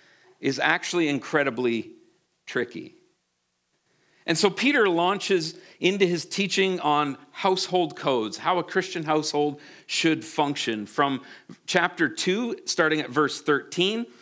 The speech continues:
all the way through to the end of verse, chapter three, verse seven today. That's what he's been dealing with. And these two verses before his household code, the, the two verses before the household code teaching,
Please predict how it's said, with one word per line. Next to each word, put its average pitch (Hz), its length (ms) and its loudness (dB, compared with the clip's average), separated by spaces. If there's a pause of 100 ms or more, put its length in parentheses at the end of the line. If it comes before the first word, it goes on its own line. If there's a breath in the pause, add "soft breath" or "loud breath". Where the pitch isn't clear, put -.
(180 loud breath)
all 170 220 4
the 196 120 0
way 180 220 2
through 165 400 0
to 160 140 -6
the 143 160 -2
end 143 240 -2
of 135 60 -2
verse, 127 440 -2
chapter 127 300 -2
three, 151 280 -2
verse 123 460 -2
seven 120 500 -2 (320 soft breath)
today. 104 460 -2
That's 110 260 -2
what 123 80 -2
he's 117 160 -6
been 104 200 -6
dealing 110 340 -4
with. 90 220 -12 (280 loud breath)
And 156 120 2
these 240 160 2
two 247 200 0
verses 170 480 0 (480)
before 196 560 2
his 151 320 -4 (280 loud breath)
household 147 520 2
code, 143 240 0 (200)
the, 139 100 -2
the 139 180 -6
two 240 220 -2
verses 202 360 0
before 151 720 2 (240 loud breath)
the 135 100 0
household 160 460 2
code 147 440 0
teaching, 135 600 -2